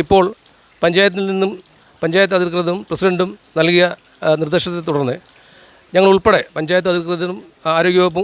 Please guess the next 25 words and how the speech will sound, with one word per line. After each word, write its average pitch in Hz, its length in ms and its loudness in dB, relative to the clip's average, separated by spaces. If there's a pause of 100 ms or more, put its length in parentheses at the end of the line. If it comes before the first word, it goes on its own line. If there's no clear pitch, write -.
ഉൾപ്പെടെ 180 280 4 (440)
വന്ന് 175 220 2 (260)
ഈ 165 100 -2
പ്രദേശം, 170 340 -2 (240)
ഈ, - 20 -4 (280)
ആ, - 20 -4 (180)
സ്ഥലം 170 240 0
സന്ദർശിക്കുകയും 151 520 0 (600)
ഇവിടെ 190 180 4 (380)
കണ്ടപ്പോൾ 180 360 2 (180)
കണ്ട 165 140 -2 (180)
കാഴ്ച 175 280 0
വളരെ 175 200 2 (220)
മോ-, 175 180 -4
വളരെ 190 280 4
മോശമായ 196 520 0 (100)
രീതിയിലാണ് 143 360 0 (540)
ആഹാരം 175 300 4
പാചകം 156 280 2
ചെയ്യുന്നത്. 127 280 -8 (680)
ഏകദേശം 190 340 2 (460)
പതിനാറോളം 202 580 4 (520)
അതിഥി 190 340 -4
തൊഴിലാളികൾ 175 440 0 (120)
ഇവിടെ 170 200 -2